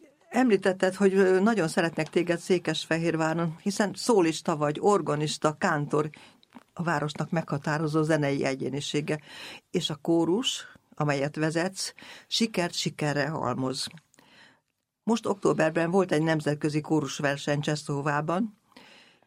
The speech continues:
és a kórusverseny Grand Prix díját, vagyis a fődíjat, azt a női kar kapta. Külön kiemelték, hogy egységes és tiszta hangzása van. És a férfi kar is külön díjas lett, a vegyes kar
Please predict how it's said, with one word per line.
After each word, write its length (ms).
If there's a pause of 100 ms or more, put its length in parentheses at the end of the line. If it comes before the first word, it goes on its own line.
és 140
a 80
kórusverseny 800
Grand 400
Prix 300
díját, 600
vagyis 280
a 60
fődíjat, 960 (540)
azt 220
a 40
női 300
kar 260
kapta. 460 (1300)
Külön 280
kiemelték, 600
hogy 160
egységes 580
és 180
tiszta 340
hangzása 640
van. 220 (480)
És 180
a 40
férfi 420
kar 160
is 160
külön 320
díjas 380
lett, 260 (140)
a 140
vegyes 360
kar 280